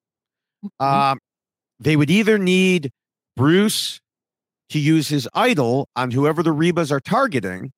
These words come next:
Speaker 2: or they would have to pull a Reba to their side, probably Julie.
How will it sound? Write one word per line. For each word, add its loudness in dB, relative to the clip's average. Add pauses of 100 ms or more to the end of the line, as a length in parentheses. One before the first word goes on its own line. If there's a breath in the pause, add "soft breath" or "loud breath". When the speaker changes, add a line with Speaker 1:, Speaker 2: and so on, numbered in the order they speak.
(800)
Speaker 2:
or 2
they -2
would -2
have -2
to -20
pull 0
a 2
Reba 0
to -4
their -2
side, -2
probably -2
Julie. -12